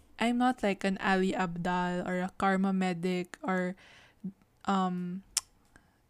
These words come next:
Strive Studies that's, like, super studious or, well, I am studious, but I'm not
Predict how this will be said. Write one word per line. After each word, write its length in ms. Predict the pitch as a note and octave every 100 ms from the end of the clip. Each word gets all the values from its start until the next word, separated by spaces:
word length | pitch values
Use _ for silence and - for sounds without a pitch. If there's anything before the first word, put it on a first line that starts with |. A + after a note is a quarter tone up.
| _ _ _ -
Strive 640 | - - G#3+ G3 F#3+ F3+
Studies 800 | - - F#3+ F3 F3+ F#3 - -
that's, 480 | F#3+ F#3 F3+ - -
like, 240 | F#3+ F3+
super 720 | - - G#3 G3 G3 F#3 F#3 F#3+ - - - -
studious 960 | - - G#3 G3+ F3+ G3 G3 G3 F#3+
or, 400 | - G3 F#3 F#3 F#3+ -
well, 160 | A3+
I 80 | A#3+
am 240 | A3 G3 G3
studious, 640 | - F#3 F3 F3+ F3+ -
but 160 | F#3+ F#3 - -
I'm 160 | G#3 G3
not 240 | F#3+